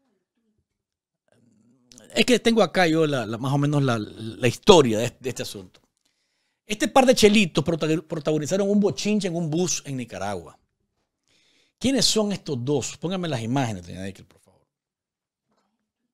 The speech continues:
Póngame, póngame el tweet, pues, de, de, de Max Blumenthal. Max Blumenthal dice, aquí está, eh, el mensaje que, que compartió en su red,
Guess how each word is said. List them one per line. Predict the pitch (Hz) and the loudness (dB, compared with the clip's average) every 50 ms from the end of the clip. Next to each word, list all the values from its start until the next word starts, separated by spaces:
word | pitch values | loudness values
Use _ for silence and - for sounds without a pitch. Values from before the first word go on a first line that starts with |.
| _ _ _ _ _ _ _ _ _ _ _ _ _ _ _ _ _ | _ _ _ _ _ _ _ _ _ _ _ _ _ _ _ _ _
Póngame, | - 190 202 214 202 196 190 165 131 - - | -8 -4 -4 -2 -2 -2 -4 -6 -6 -8 -8
póngame | 180 190 202 190 185 170 156 139 139 143 | -6 -4 -4 -4 -4 -4 -4 -4 -4 -4
el | 156 156 | -6 -6
tweet, | - - 277 240 165 - - | -4 -2 -2 0 0 -2 -2
pues, | - 143 131 | -2 -2 -2
de, | 117 139 135 127 117 | 0 0 0 0 0
de, | 117 123 135 131 127 123 120 113 117 | -4 -6 -4 -4 -4 -4 -6 -8 -10
de | 120 131 131 127 | -8 -8 -6 -6
Max | 120 127 165 180 - - - | -6 -4 -4 -4 -4 -4 -4
Blumenthal. | 143 147 165 170 160 143 117 98 87 - - - - _ _ _ _ _ _ _ _ _ _ _ _ _ _ _ | -2 2 2 4 4 2 -2 -6 -8 -12 -16 -18 -18 _ _ _ _ _ _ _ _ _ _ _ _ _ _ _
Max | - 214 269 - - | -10 -10 -10 -8 -6
Blumenthal | 214 240 240 214 185 175 165 160 - 196 196 190 165 | -2 0 0 0 0 -2 -6 -6 -4 -4 -4 -2 -2
dice, | 156 180 175 156 - - 170 180 208 202 - _ _ _ _ _ _ _ _ _ _ _ _ _ _ _ _ | -4 -4 -2 -2 -2 -2 -2 -4 -6 -8 -12 _ _ _ _ _ _ _ _ _ _ _ _ _ _ _ _
aquí | - - - 156 | -16 -10 -8 -8
está, | 143 - - 165 165 160 160 156 - - - | -8 -4 0 2 2 2 0 -2 -6 -12 -20
eh, | - 113 113 110 107 107 104 98 92 87 78 - - _ _ _ _ _ _ _ _ _ _ _ _ _ _ _ | -18 -14 -12 -10 -8 -8 -10 -10 -12 -14 -16 -18 -20 _ _ _ _ _ _ _ _ _ _ _ _ _ _ _
el | - 139 131 | -8 -6 -6
mensaje | 139 135 131 - 175 175 165 165 156 - | -6 -6 -4 -2 0 0 0 -2 -4 -6
que, | 156 151 139 131 - | -6 -8 -8 -8 -12
que | - 139 127 120 113 117 | -12 -12 -10 -10 -10 -10
compartió | 135 131 123 - 127 123 - 160 160 | -10 -8 -6 -6 -8 -6 -6 -6 -6
en | 160 - | -6 -6
su | - 147 | -8 -10
red, | 127 139 147 147 143 | -8 -6 -6 -6 -8